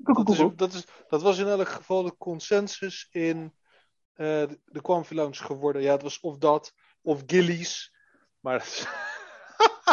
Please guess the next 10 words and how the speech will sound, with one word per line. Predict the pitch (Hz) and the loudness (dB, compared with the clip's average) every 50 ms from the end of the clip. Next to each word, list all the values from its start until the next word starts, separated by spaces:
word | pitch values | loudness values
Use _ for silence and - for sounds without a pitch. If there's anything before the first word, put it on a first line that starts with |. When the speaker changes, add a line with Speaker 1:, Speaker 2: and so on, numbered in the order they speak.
| 247 - - - _ _ | 2 2 -4 -20 _ _
Speaker 2:
<laughs> | - 180 208 | 0 0 2
ook | - - | 2 0
zo | - 196 170 165 165 160 | 0 0 2 2 0 0
wat. | 165 170 170 - _ - - - _ _ _ _ 196 190 185 180 - - - - - - - - - - _ _ | -4 -6 -6 -8 _ -20 -20 -20 _ _ _ _ -10 -10 -10 -12 -14 -14 -14 -14 -14 -14 -16 -16 -18 -20 _ _
Eh, | 147 139 | -8 -4
nee, | 143 165 165 143 | -2 0 -2 0
Verdians | - - 156 180 190 220 233 220 185 - | 0 0 0 0 0 -2 -6 -8 -10 -10
volgens | - 196 180 - - | -12 -14 -14 -12 -12
mij. | - 165 151 135 120 - - - _ _ _ _ _ | -10 -10 -10 -10 -12 -16 -20 -20 _ _ _ _ _
Ja. | _ 156 170 185 185 165 120 | _ -14 -10 -10 -10 -10 -12